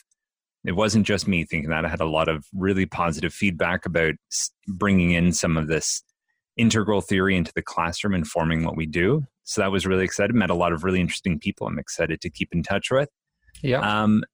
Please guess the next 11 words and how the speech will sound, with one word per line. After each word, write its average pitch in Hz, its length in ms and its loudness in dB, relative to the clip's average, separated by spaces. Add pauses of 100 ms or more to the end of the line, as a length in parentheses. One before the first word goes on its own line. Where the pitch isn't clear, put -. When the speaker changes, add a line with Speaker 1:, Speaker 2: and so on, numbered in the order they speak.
Speaker 1:
and 113 160 4
then, 127 200 4
yeah, 151 160 4
did 107 180 2
a 107 60 4
seventy-five 117 640 2
minute 95 200 2
workshop, 127 480 0
essentially 151 500 4
just 87 180 0
sharing 95 540 2